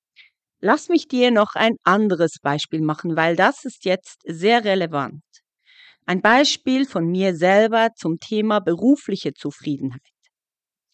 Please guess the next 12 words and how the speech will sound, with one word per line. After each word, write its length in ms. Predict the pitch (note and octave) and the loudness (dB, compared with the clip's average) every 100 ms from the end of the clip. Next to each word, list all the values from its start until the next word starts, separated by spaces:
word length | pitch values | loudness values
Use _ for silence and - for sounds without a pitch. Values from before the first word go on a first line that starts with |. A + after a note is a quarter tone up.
| _ _ _ _ _ _ _ _ _ | _ _ _ _ _ _ _ _ _
Ich 280 | A3 C4 - | -2 -2 -2
hab 140 | C4 | -4
dir 120 | - - | -2 -4
schon 260 | G#3+ F#3 | -2 0
mehrmals 520 | F#3 F#3 F#3+ F3+ F#3 | 0 2 2 0 0
erzählt, 720 | D3 C#3+ - G#3 G#3+ E4 F#4 | -4 -6 -6 -4 -2 -2 0
dass 180 | G#3 - | -2 -4
ich 140 | F#3 - | -8 -6
im 140 | E3 | -2
Jahr 420 | D#3 D#3 F3+ A3 | 0 2 2 0
zwanzig 540 | - E3+ F#3 - A#3+ E3 | -2 -4 -4 -6 -8 -4
neunzehn 580 | D#3+ E3+ - A3 G#3 | -4 -6 -8 -6 -6